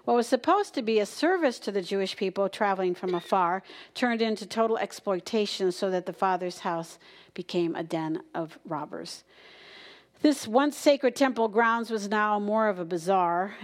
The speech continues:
and there was no reverence or worship. You can't hear the sounds of praise and prayer over the din of the animals and the vendors calling to my table. Jesus saw the honor of God being robbed when he quickly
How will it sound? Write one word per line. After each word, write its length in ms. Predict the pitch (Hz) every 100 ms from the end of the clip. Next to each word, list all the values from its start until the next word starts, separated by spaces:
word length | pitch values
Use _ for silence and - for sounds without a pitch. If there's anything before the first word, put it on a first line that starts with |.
| 262
and 440 | 196 190 190 190 190
there 140 | 202
was 160 | 202 196
no 140 | 214
reverence 460 | 190 240 285 262 226
or 60 | 226
worship. 460 | 220 285 - 214
You 100 | 202
can't 240 | 208 254 233
hear 120 | 226
the 80 | 208
sounds 340 | - 214 202
of 80 | 196
praise 360 | - 214 202 196
and 120 | 180
prayer 440 | - 214 196 202
over 180 | 196 190
the 120 | 180
din 360 | 170 190 196 190 - - -
of 280 | - 190 170
the 300 | 170 170 170 -
animals 560 | 185 185 180 175 170
and 200 | - 180
the 40 | 170
vendors 460 | 180 175 170 170
calling 460 | - 185 175 170 165
to 140 | -
my 160 | 175 190
table. 440 | 185 165 156 175 - _ _ _ _ _ _ _ _ _ _ _ _ - - - - -
Jesus 400 | - 262 285 349
saw 320 | - - 226 220
the 160 | 214 -
honor 380 | 202 208 202
of 240 | 214 196 175
God 420 | 196 180 170 175
being 320 | 185 185 175
robbed 500 | 170 170 160 156 202
when 180 | - 190
he 120 | 196
quickly 720 | 180 - - 208 208 196 185